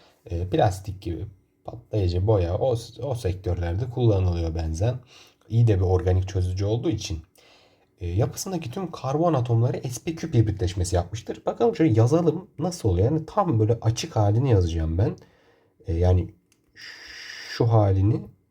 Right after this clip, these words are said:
yazmayacağım. Bu, bu benzem bu. Ama biz şu halini yazacağım. E, bakın. C, şöyle bakın. Şöyle yapalım. C, C, C, C,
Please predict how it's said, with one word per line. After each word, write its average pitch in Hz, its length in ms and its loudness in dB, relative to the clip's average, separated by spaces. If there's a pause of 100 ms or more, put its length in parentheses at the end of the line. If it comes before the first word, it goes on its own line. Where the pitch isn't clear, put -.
(240)
yazmayacağım. 95 760 2
Bu, 110 140 0
bu 104 80 2
benzem 110 420 4
bu. 92 240 2
Ama 92 300 0 (360)
biz - 80 -20
şu - 380 -4
halini 85 400 4
yazacağım. 80 460 0 (640)
E, 80 480 -2
bakın. 92 360 -2 (1040)
C, 147 400 2 (1800)
şöyle 104 280 2
bakın. - 240 -4 (120)
Şöyle - 220 -4
yapalım. 90 340 -2
C, 113 400 2 (120)
C, 87 420 -2 (400)
C, 87 420 0 (520)
C, 92 420 2